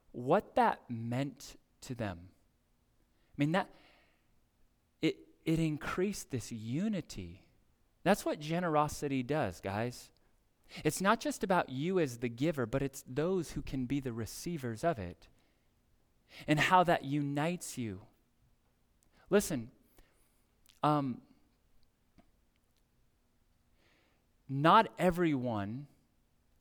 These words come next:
is going to have the same financial situation, right? But there are some where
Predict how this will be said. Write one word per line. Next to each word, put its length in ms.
is 200
going 440
to 80
have 260
the 80
same 580
financial 760
situation, 800
right? 320
But 240
there 180
are 200
some 720
where 520